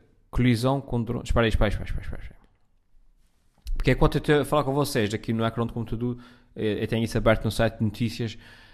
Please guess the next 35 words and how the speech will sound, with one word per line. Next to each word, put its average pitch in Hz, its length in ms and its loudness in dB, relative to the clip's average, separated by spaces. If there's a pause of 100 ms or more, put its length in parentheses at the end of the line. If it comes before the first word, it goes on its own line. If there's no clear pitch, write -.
(140)
E 110 140 -2
tá-me 110 240 4
sempre 104 260 0
a - 40 4
aparecer, 101 560 2 (100)
eh, 95 140 -2
notícias 98 500 -4
atrás. 98 680 -4
E 87 60 -10
então 90 200 -6
houve 95 140 -2
aqui 98 160 -8
uma 98 140 -2
notícia 98 440 -6 (400)
que - 80 -18
tá 110 120 -2
a 101 40 0
passar 110 260 2
naqueles 110 300 -6
pop-, - 460 -8
na-, 120 120 -4
naqueles, 117 400 -4
hum, 107 680 -4 (380)
naquelas - 280 -10
coisas 120 340 -6 (580)
que - 60 -12
estão 127 180 2
a 120 100 6
ocorrer. 117 420 0 (160)
E 104 100 -8
apareceu 104 340 0
agora 101 160 2
aqui 101 180 -4
uma 104 100 0
notícia 101 420 -6